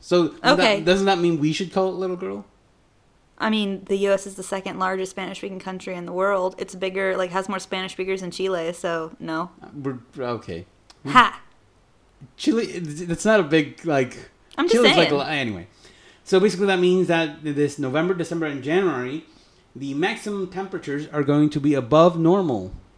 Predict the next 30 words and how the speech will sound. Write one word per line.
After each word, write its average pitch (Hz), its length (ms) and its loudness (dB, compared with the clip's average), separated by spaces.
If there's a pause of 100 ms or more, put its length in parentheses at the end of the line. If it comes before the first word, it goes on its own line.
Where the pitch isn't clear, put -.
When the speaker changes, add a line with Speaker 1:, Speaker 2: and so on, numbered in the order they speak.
(760)
Speaker 1:
Which, - 280 -2
no 131 160 2
duh. 123 300 2 (440)
In 156 180 0
fact, 226 340 4
Speaker 2:
<laughs> 285 80 4
Speaker 1:
they 160 240 4
have 151 380 0
given 160 260 0
out 143 220 -4
a 135 40 0
warning 135 500 2
that 120 180 -4
maybe 147 500 -6 (340)
in 120 160 -8
January 139 440 2
and 123 100 -6
February, 143 580 2
the 113 720 -4 (220)
thermostat 160 600 -4
might 160 240 0 (100)
reach 143 240 -6
forty 170 340 -2
degrees. 90 580 -14
Speaker 2:
Oh 269 200 4
my 220 300 2 (100)
God, 202 680 4 (180)
I'm 208 100 -2
gonna 202 160 -4
die. 170 300 -4